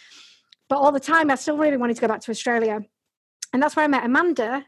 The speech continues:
Amanda Tucker, who's actually one of our coaches now. Um, and works with us in the, in the coaching group.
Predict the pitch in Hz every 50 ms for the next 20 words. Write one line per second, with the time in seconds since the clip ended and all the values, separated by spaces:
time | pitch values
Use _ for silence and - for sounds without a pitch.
0 | _ _ _ - 277 285 262 254 247 226 220 - 339 330 - 269 247 254 240 233
1 | - - 254 226 233 226 208 208 214 - - 320 302 - - 233 220 202 214 214
2 | 208 208 247 269 _ _ _ _ - - - - - - _ _ - 262 233 233
3 | 226 226 226 226 220 226 240 - _ _ _ _ - 240 220 220 240 - - 247
4 | 226 220 214 214 220 214 214 214 - - 247 220 220 220 214 208 208 202 202 202
5 | - - 254 254 254 - 240 208 208 208 208 208